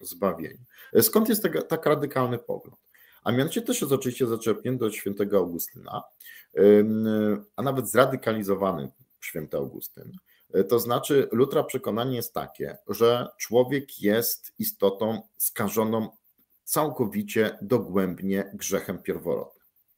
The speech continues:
E, grzech zepsuł całkowicie <clears throat> ludzką naturę, e, grzech całkowicie zepsuł nasz rozum. I nie jest możliwe, żeby człowiek, kierując się swoim rozumem i swoją naturalną wolnością,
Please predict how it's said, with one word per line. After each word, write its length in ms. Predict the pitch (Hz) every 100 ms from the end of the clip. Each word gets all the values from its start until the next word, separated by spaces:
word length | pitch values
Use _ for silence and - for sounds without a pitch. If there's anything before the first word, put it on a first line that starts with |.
| _ - - - - -
E, 140 | 120
grzech 440 | 101 87 135 - -
zepsuł 500 | 101 135 139 - 110
całkowicie 640 | - 101 101 90 101 104 101 - 120
<clears throat> 160 | - 151
ludzką 300 | 135 - 143
naturę, 540 | 131 131 98 78 76 - _ _ _ -
e, 100 | 113
grzech 320 | 101 85 117
całkowicie 600 | - 127 123 104 123 120 95
zepsuł 360 | 117 - 117
nasz 220 | 101 127
rozum. 420 | 85 71 - 50 - _ _ _ _ _ _ -
I 100 | 127
nie 160 | 107 156
jest 200 | 185 143
możliwe, 520 | 131 98 85 80 78 - - - _
żeby 200 | 104 107
człowiek, 340 | 107 131 135 -
kierując 440 | 104 120 131 131
się 100 | 120
swoim 400 | - 117 117 120
rozumem 600 | - 113 95 123 131 120
i 40 | -
swoją 280 | - 113 107
naturalną 760 | 104 104 104 101 160 156 147
wolnością, 640 | 131 113 85 67 - -